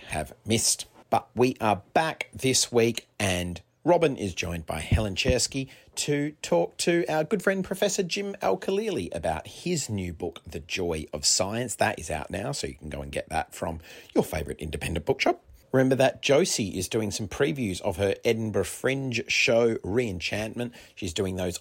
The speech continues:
online exclusively for Patreon supporters.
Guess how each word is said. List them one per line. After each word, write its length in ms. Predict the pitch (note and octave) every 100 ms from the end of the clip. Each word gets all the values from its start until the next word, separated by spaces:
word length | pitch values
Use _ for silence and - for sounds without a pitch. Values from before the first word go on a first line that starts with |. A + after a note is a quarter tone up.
| -
online 580 | C#3 C#3 A#2 A#2+ A#2 A#2+
exclusively 840 | - - - B2+ C3+ - G2 G#2
for 220 | F#2+ F2+
Patreon 580 | - - G#2+ - F2 E2
supporters. 560 | - - F#2+ A#2 F#3+